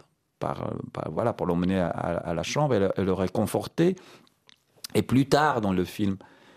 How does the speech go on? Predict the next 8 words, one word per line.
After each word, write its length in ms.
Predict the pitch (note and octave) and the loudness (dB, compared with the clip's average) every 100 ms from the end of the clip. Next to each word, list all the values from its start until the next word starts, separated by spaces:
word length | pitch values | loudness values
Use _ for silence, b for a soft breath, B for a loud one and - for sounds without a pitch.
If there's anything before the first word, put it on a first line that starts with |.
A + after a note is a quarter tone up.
| B B B - | B B B 0
Mehdi 400 | F#2 F#2 E2+ G2+ | 2 4 2 2
dira 560 | F#2 F2+ E2+ D#2+ D2+ - | 4 2 2 0 -2 -6
sa 160 | - C#2 | -6 -4
vraie 260 | D2 D#2 | -2 -2
vie, 260 | C#2+ D2 D#2 | -2 -2 -2
il 100 | D2 | -2
racontera 500 | C2+ C#2 D2 - C2+ | -6 -6 -8 -6 -8
finalement 800 | - D2 C2 C2+ - C2+ C#2+ | -6 -6 -6 -6 -6 -8 -10